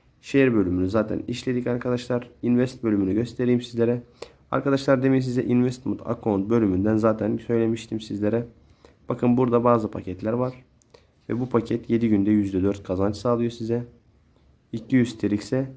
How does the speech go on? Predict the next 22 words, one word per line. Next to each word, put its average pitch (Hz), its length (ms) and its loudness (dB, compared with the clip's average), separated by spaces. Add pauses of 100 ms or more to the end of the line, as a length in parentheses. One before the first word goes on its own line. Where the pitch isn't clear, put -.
(100)
satın 127 480 -6
alabilirsiniz 95 640 0
arkadaşlar. - 640 -14 (920)
Şuradaki 123 460 0
paket 107 320 -6
ise 120 400 -2 (300)
on 117 220 2
bin 110 180 2
Trix, 117 440 -2 (760)
on 117 240 2
beş 117 200 -2
günlük 117 340 -2
ve 98 80 0
yüzde 95 300 0
altı 95 300 0
kazanç 107 320 -2
sağlıyor. 120 480 0 (1500)
Buradaki 117 300 2
paket 107 320 -6
ise 117 380 -4 (560)
otuz 110 400 -2
bin, 120 280 0